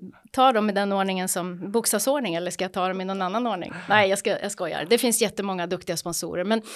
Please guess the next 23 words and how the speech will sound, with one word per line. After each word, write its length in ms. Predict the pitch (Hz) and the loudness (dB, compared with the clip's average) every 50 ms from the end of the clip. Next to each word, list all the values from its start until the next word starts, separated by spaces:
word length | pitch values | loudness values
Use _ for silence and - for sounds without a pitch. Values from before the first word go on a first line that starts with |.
| - - - | -16 -10 -2
jag 100 | - 254 | -2 2
kan, 180 | - 294 285 254 | 4 4 4 4
jag 100 | - 262 | 2 2
kan 100 | - 302 | 2 2
komma 200 | 302 311 294 294 | 2 4 2 2
tillbaka 360 | 285 262 233 277 294 285 285 269 | 0 2 2 2 4 4 2 0
till 100 | 269 240 | 0 0
Ahlsell 420 | 208 190 - - - - 151 156 | 0 0 -2 -4 -6 -6 -8 -10
till 180 | 156 - 156 151 | -10 -10 -10 -10
exempel 440 | 147 - - - 160 151 - 156 | -8 -8 -8 -8 -10 -10 -10 -8
som 160 | 151 - 160 151 | -6 -6 -6 -8
vi 60 | 147 | -6
hade 240 | 143 156 143 143 156 | -6 -8 -8 -8 -8
här 180 | 151 139 - 156 | -8 -8 -8 -8
på, 300 | - - 160 - - - - _ _ _ | -8 -8 -8 -8 -8 -10 -14 _ _ _
på, 260 | _ 175 160 156 - - - - - - - - - - - - - _ | _ -10 -10 -10 -10 -10 -12 -14 -14 -16 -20 -20 -20 -20 -20 -20 -20 _
eh, 480 | - 165 160 151 151 147 147 147 147 151 - 156 156 - - 147 | -12 -12 -10 -10 -10 -10 -10 -12 -12 -12 -12 -12 -12 -12 -12 -12
som 140 | - 185 | -8 -6
jag 100 | 180 160 | -6 -4
sa 140 | 151 170 156 156 - - | -4 -4 -6 -6 -8 -10
initialt 580 | - 185 165 165 160 - - 220 196 190 190 - | -8 -6 -4 -4 -2 0 0 0 0 -2 -4 -4
här 140 | 143 147 | -6 -4
och, 300 | - - 185 - - - | -4 -4 -6 -6 -8 -18